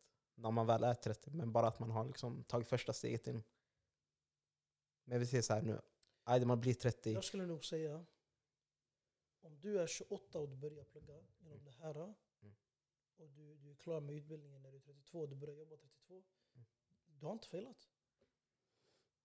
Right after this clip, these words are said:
Speaker 2: Det är bara lite övertid plus fem minuter domaren gav dig. Det är inte värsta
Speaker 1: Mm.
Speaker 2: grejen.
Speaker 1: Ja.
Speaker 2: Men om vi säger att målet var trettio och du börjar tjugonio och du är klar trettiotre och sen du failar ett år och du är trettiofyra,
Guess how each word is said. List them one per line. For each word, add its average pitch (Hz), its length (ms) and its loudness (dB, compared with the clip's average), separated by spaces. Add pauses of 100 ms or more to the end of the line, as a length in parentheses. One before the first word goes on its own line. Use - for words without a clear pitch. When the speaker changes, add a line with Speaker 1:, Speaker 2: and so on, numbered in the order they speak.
(120)
Speaker 2:
Det 208 80 -12
är - 20 -6
bara 202 140 2
lite 196 180 -2
övertid 196 460 0
plus 208 180 -4
fem 190 140 0
minuter 185 320 -6
domaren 170 320 -2
gav 175 180 -8
dig. 147 100 -10 (120)
Det 135 80 -20
är - 20 -14
inte 170 140 -12
värsta 165 200 -6
Speaker 1:
Mm. 156 80 -6
Speaker 2:
grejen. 156 240 -4 (160)
Speaker 1:
Ja. 117 160 -20
Speaker 2:
Men 202 400 -4 (520)
om 170 140 -20
vi 165 80 -20
säger 196 240 0
att 170 160 -4
målet 196 280 0
var 151 80 -2
trettio 156 340 -8
och 151 80 -8
du 147 80 -6
börjar 165 220 -4
tjugonio 165 440 -4
och 139 120 -4
du 143 100 -8
är 147 40 -10
klar 160 180 -6
trettiotre 156 460 -8
och 147 100 -2
sen 151 120 -6
du 139 60 -6
failar 156 320 -6
ett 139 120 -10
år 156 100 -4
och 147 60 -6
du 143 60 -10
är 135 40 -12
trettiofyra, 147 540 -14